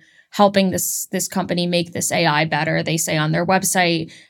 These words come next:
that the answers you're providing are helping them improve their artificial intelligence for future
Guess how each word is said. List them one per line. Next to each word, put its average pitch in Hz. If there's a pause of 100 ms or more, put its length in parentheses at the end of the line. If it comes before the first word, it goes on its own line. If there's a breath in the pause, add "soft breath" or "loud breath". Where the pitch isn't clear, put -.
(120 loud breath)
that 175
the 185
answers 185
you're 180
providing 175
are 185
helping 190
them 180
improve 185
their 185
artificial 180
intelligence 170
for 185
future 165